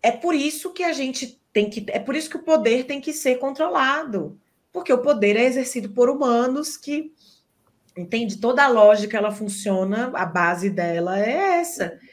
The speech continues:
é que ela é exercida por humanos, assim. É, então, isso acontece muito, de decisões, no fim, serem tomadas por interesses políticos. A gente tá passando agora no Brasil, não vou,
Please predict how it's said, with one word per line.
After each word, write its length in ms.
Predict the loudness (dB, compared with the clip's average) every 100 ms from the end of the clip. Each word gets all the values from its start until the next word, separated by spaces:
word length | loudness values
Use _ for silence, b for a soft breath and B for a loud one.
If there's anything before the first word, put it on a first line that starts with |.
| B _ _
é 140 | -14
que 420 | -12 -12 -8 0
ela 240 | 2 4 4
é 100 | 2
exercida 420 | 0 -4 -2 -4
por 200 | -2 -2
humanos, 540 | 2 2 4 2 -4
assim. 280 | -8 -14 -18 b b b b b _ -6
É, 280 | -4 -4 -2
então, 380 | -4 0 0 -2
isso 180 | -4 -4
acontece 560 | -2 -2 -2 -2 -4
muito, 440 | -6 -4 -4 -4 -8
de 180 | -10 -4
decisões, 680 | -4 -4 -4 -2 -2 -4
no 120 | -4
fim, 260 | -6 -4 -4
serem 260 | 0 0 2
tomadas 360 | 0 -2 -4
por 180 | -6 -4
interesses 360 | -2 0 0 -2
políticos. 520 | -6 -6 -6 -8 -8
A 40 |
gente 180 | -8 -6
tá 80 | -4
passando 380 | -2 -2 0 2
agora 420 | 2 2 2 2
no 80 | -2
Brasil, 340 | -6 -8 -8
não 100 | -10
vou, 300 | -8 -10 -10